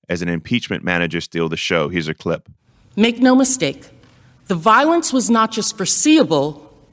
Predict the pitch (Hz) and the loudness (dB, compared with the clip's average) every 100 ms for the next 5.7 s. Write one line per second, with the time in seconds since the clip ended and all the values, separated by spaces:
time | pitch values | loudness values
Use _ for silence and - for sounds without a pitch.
0 | _ _ _ - 175 202 160 160 151 - | _ _ _ -8 -4 -2 0 0 -4 -2
1 | 160 175 - - - _ - - - - | -2 -2 -6 -18 -20 _ -20 -20 -20 -20
2 | _ _ _ _ 190 151 147 208 208 262 | _ _ _ _ -6 -6 -4 0 4 4
3 | 277 302 294 - - - - 208 196 185 | 4 4 2 -4 -8 -14 -2 0 0 0
4 | 202 - - 214 165 - 208 180 185 214 | -2 -4 -6 -6 -2 0 2 2 2 2
5 | 254 277 277 277 285 285 285 | 2 2 0 0 2 2 2